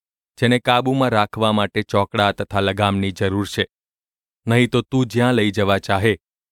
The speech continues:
ત્યાં તેઓ આવી ન શકે. માટે તેઓના જેવો અણસમજુ ન થા. દુષ્ટોને ઘણી તકલીફો સહન કરવી પડે છે, પણ જેઓ યહોવા પર ભરોસો રાખે છે, તેઓ તો તેમની કૃપાથી ઘેરાશે.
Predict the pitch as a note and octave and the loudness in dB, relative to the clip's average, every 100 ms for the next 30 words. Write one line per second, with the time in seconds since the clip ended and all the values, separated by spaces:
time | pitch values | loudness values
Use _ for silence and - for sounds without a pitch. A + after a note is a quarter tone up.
0 | - A#2+ A#2+ - G#2 G#2 F#2+ G2 G2 G2 | -2 0 0 -2 0 2 2 0 -2 -2
1 | G#2+ - G2+ _ _ _ _ A2 A2 A#2+ | -6 -4 -6 _ _ _ _ -2 0 0
2 | - C3 C3+ C#3 B2+ A#2+ A#2+ A#2+ A#2+ G#2+ | 2 2 4 2 2 0 0 0 -2 -2
3 | - G2+ G2 G#2 G2 F#2 F#2+ F2 _ _ | 0 -2 0 0 0 -2 -4 -6 _ _
4 | _ _ _ - B2+ B2 C#3 B2+ B2 A#2 | _ _ _ 0 0 0 0 2 2 2
5 | A2+ A2 A2 - A2 - G#2+ G2+ - G#2 | 0 0 -2 -2 -4 2 2 2 0 0
6 | G2+ F#2+ G2 G2 - F#2+ G2 - G2 _ | 0 -2 -2 -2 -2 -2 -2 -2 -4 _
7 | _ _ _ _ _ B2 A#2 G#2+ B2+ C3 | _ _ _ _ _ 0 0 4 4 4
8 | B2 C3+ C#3+ B2+ G#2+ F#2 G2 G2 - F#2+ | 2 4 2 2 -2 -2 -2 -2 0 0
9 | F#2 - B2+ - F#2 _ _ _ _ - | 0 0 0 2 -2 _ _ _ _ -2
10 | A#2+ A#2+ A#2 G#2+ G2+ G2+ G2 G2+ - A2 | 2 2 2 0 0 0 0 -2 -2 0
11 | - F#2+ A2+ F#2 G2 G2 F#2+ - F#2 | 0 -2 -4 -4 -2 0 -2 -2 -6